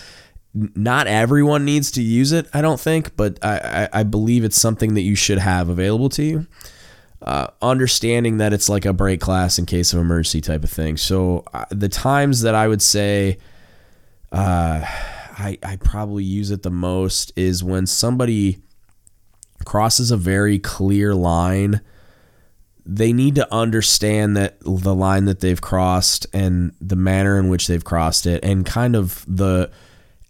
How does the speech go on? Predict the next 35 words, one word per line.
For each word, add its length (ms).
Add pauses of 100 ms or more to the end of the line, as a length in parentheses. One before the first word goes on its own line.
anger 540
at 300
you 280
have 600
and 380 (560)
why 380
you 180
have 320
it. 140
So 140
there's 240
been 200
a 80 (180)
few, 380
very 300
few 220
instances, 580 (440)
and 140
I 80
can 140
recall 400
the 140
one 440
within 220
the 60
past 320
year 640 (420)
where 360
a 100
chief 800 (500)
did 240
something 460
very, 360
very 360
foolish. 800